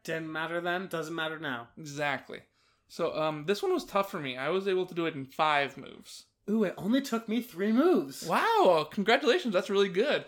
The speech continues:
Speaker 2: This one was tough for me. So here's how I did it. Carey Mulligan is in The Dig with Lily James. The Dig is a Netflix movie
Speaker 1: Uh-huh.
Speaker 2: that came out in Nove-
Speaker 1: Uh-huh.
Speaker 2: or January. Lily James stars in the Netflix movie Rebecca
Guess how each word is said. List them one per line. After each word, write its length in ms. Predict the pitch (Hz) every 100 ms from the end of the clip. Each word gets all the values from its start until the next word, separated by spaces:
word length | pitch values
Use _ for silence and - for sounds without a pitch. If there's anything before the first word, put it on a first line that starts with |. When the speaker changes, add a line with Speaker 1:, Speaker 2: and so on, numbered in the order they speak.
| - _ _
Speaker 2:
This 300 | 170 180 220
one 120 | 339
was 140 | 160 -
tough 280 | - 170 -
for 100 | 147
me. 180 | 139
So 160 | 131 160
here's 240 | 170 220
how 100 | 214 170
I 140 | 151
did 140 | 139 123
it. 140 | - _ _
Carey 260 | - 196 262
Mulligan 600 | 226 175 156 151 147 160 _ _ _ _ _
is 160 | 165 170
in 140 | 160
The 80 | 147
Dig 540 | 143 156 123 135 185 - _ _ _
with 200 | - 147
Lily 300 | 156 160 165
James. 460 | 151 143 123 - -
The 100 | 151
Dig 260 | 170 180
is 120 | 185 160
a 60 |
Netflix 380 | 151 143 151 135
movie 140 | 143
Speaker 1:
Uh-huh. 100 | 139
Speaker 2:
that 80 | 196
came 160 | - 143
out 180 | 135 147
in 100 | 143
Nove- 160 | 135
Speaker 1:
Uh-huh. 200 | 143 185
Speaker 2:
or 120 | 151 135
January. 400 | 151 139 120 - _ - _ _ _ -
Lily 240 | 180 190
James 500 | 180 202 185 156 - _ -
stars 380 | - 165 156
in 60 | 156
the 80 | 151
Netflix 340 | 147 151 139
movie 200 | 151 139
Rebecca 600 | 127 131 - 120 123 123